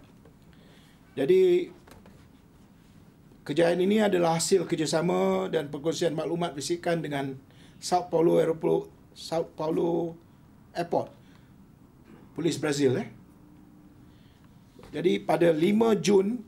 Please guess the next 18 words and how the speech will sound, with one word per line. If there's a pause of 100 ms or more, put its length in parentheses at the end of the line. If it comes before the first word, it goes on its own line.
(260)
jam
lim-, (160)
enam
petang, (400)
kita
cekup
satu
lelaki (220)
warga
negara
Argentina (400)
berumur
lebih
kurang
tiga
puluh
lapan
tahun.